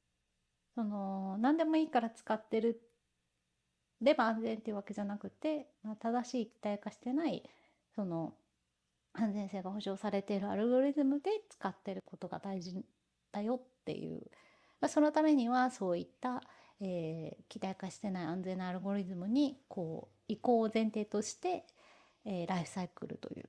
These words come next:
か、システムのライフサイクルを考えていくことが大事だよっていうのが、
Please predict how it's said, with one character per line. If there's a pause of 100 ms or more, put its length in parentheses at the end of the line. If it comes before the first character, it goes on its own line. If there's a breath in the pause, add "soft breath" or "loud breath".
か、
シ
ス
テ
ム
の
ラ
イ
フ
サ
イ
ク
ル
を (520 loud breath)
考 (120)
え
て
い
く
こ
と
が
大
事
だ
よ
っ
て
い
う
の
が、